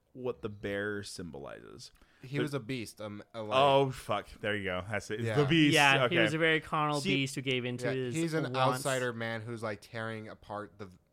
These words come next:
Speaker 2: the commune, the village, the relationships, his own relationship. That's what, like, bears are, like, a nuisance, so they have to be, like, burned.
Speaker 1: Interesting.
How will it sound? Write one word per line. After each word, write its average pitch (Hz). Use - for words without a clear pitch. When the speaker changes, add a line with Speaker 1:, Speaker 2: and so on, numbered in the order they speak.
Speaker 2:
the 101
commune, 101
the 98
village, 98
the 98
relationships, 101
his 98
own 101
relationship. 95
That's -
what, 98
like, 98
bears 107
are, 98
like, 95
a 101
nuisance, 101
so 92
they 92
have 92
to 95
be, 90
like, 87
burned. 87
Speaker 1:
Interesting. 117